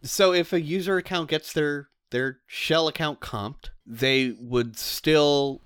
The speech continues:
assuming you don't have it set up with no password, they would still need that user's actual password to gain any sort of administrative access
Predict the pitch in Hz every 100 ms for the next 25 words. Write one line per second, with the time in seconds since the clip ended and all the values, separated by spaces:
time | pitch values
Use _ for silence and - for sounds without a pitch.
0 | - 151 - 147 139 143 139 139 - 135
1 | 131 151 143 123 143 139 143 151 147 135
2 | 135 113 104 113 127 123 - 143 123 120
3 | 127 113 113 120 117 107 - - 123 -
4 | 120 95 - 131 131 - 82 53 60 -
5 | - - 107 92 113 110 90 107 110 104
6 | 107 98 95 - 107 104 110 - - 107
7 | 110 107 104 98 98 - - 87 - -